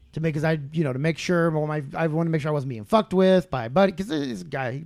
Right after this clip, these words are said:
he'll fuck with me. He's a good guy. So it's true, hundred percent true. And they actually moved J-, Jimmy to the other club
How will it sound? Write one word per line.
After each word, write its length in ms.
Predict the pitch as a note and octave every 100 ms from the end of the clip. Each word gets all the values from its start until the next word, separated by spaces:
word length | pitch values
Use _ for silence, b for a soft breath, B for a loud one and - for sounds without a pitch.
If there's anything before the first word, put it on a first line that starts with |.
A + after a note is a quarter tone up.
| -
he'll 120 | A3+
fuck 220 | - A2+
with 100 | G#2+
me. 200 | G2+ D#3 -
He's 100 | -
a 20 | F#3+
good 160 | C#3+
guy. 200 | B2 C3 b b b b b
So 480 | - G3 G3 G3 - - _ _ _
it's 100 | -
true, 340 | - F#4+ - -
hundred 180 | G3 A3
percent 240 | G3+ A3
true. 260 | - D3+ G2 _ _ _ -
And 160 | D3+
they 80 | D#3+
actually 680 | F#3+ G3+ - G3+ G3 F#3 E3+ - _ -
moved 520 | D#3+ G#3 A#3+ A3 D3+
J-, 180 | B2+ - - -
Jimmy 460 | B2+ G3+ G#3+ E3 D#3
to 160 | -
the 140 | D#3+ F3
other 180 | F3 D#3
club 460 | - F3 A#2+ G#2